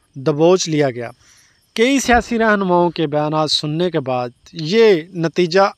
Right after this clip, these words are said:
अखज़ किया जा सकता है कि पीटीआई ख़त्म तो नहीं हो सकती, अलबत्ता इनका मुस्तकबिल ज़्यादा अच्छा नहीं रहेगा।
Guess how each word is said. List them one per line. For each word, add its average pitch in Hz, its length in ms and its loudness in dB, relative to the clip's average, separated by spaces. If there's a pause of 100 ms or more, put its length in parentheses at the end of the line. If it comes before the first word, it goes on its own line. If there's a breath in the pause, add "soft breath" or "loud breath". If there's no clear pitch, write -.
अखज़ 214 300 -4
किया 160 200 -2
जा 139 180 -4
सकता 160 420 -6
है 120 200 -12 (680)
कि 185 80 -2
पीटीआई 226 460 -2
ख़त्म 254 360 -4
तो 220 180 -2
नहीं 180 300 -4
हो 160 120 -6
सकती, 123 460 -12 (580 soft breath)
अलबत्ता 185 460 0
इनका 214 300 -2
मुस्तकबिल 185 580 -2
ज़्यादा 160 320 2
अच्छा 190 520 -4
नहीं 156 300 -4
रहेगा। 123 420 -10